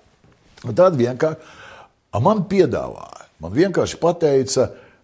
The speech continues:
tur, komunis-, kom-, pirmais sektors grib ar tevi parunāt. Ko man ir runāt?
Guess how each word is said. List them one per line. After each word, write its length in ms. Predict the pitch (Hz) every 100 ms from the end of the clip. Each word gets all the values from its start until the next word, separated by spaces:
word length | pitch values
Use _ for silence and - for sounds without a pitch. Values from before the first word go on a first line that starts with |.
| _ _ _
tur, 360 | 110 87 98 82 - - - _
komunis-, 480 | - 180 151 117 -
kom-, 320 | - 175 156 123 127 151
pirmais 380 | 113 180 131 110
sektors 380 | - 160 131 92
grib 260 | 120 165
ar 60 | 113
tevi 240 | - 139 117
parunāt. 540 | - 113 90 - - _ _ _ _ _ _ _ _ _ _ _ _ _ -
Ko 180 | 98 107
man 200 | 117 123
ir 120 | 113
runāt? 480 | 123 123 110 101